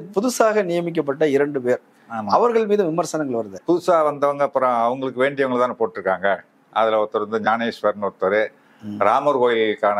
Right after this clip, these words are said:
Speaker 2: கட்டுறதுக்கான பொறுப்பாளர்
Speaker 1: ம்,
Speaker 2: அவரு.
Speaker 1: ம், ம். ரொம்ப நம்பிக்கையானவர்.
Speaker 2: <laughs> ரொம்ப ந-, அவங்க, அவங்களுக்கு நம்பிக்கையானவர்.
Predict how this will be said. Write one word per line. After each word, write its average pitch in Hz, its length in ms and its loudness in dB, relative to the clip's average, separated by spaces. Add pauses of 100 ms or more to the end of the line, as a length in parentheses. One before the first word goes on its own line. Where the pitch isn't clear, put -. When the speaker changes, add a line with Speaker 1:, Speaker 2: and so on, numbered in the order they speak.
(220)
Speaker 2:
கட்டுறதுக்கான 98 440 -2
பொறுப்பாளர் 92 580 0 (180)
Speaker 1:
ம், 104 200 -2
Speaker 2:
அவரு. 113 460 -2
Speaker 1:
ம், 123 160 -2
ம். 127 240 -2
ரொம்ப 156 220 2
நம்பிக்கையானவர். 156 680 0
Speaker 2:
<laughs> 131 120 2
ரொம்ப 131 160 -2
ந-, 123 100 2
அவங்க, 123 280 0
அவங்களுக்கு 147 380 0
நம்பிக்கையானவர். 131 500 0